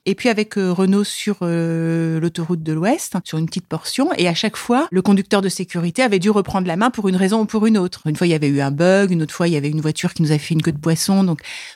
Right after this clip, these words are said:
peut-être que la voiture aurait bien réagi, mais le chauffeur de sécurité n'a pas souhaité prendre le risque. Alors que là, avec, euh, Waymo, jamais, pas une seule fois, la dame qui était, euh, derrière le volant, mais avec ses mains sur les cuisses, n'a, euh, repris le volant, n'a eu besoin de faire la moindre manœuvre. Elle était, euh,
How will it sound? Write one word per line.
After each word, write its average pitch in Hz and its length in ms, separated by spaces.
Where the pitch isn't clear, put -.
peut-être 185 240
que - 80
la 180 80
voiture 190 280
aurait 190 220
bien 190 160
réagi, 196 360
mais 208 100
le 175 80
chauffeur 196 300
de 190 60
sécurité 196 600
n'a 196 160
pas - 380
souhaité 208 320
prendre 202 220
le 202 60
risque. 180 420
Alors 190 280
que - 80
là, 214 240
avec, 190 380
euh, 170 580
Waymo, 180 560
jamais, 196 460
pas - 100
une 226 140
seule 185 240
fois, 294 340
la 165 180
dame 247 280
qui - 80
était, 156 160
euh, 147 500
derrière 175 560
le 180 80
volant, 175 320
mais 160 100
avec 160 200
ses 180 100
mains 185 140
sur 170 180
les 165 120
cuisses, - 360
n'a, 214 300
euh, 180 60
repris 170 340
le 160 40
volant, 180 360
n'a 190 100
eu 165 80
besoin 175 480
de 202 80
faire 190 240
la 165 80
moindre 175 220
manœuvre. 185 360
Elle 175 120
était, 202 320
euh, 165 140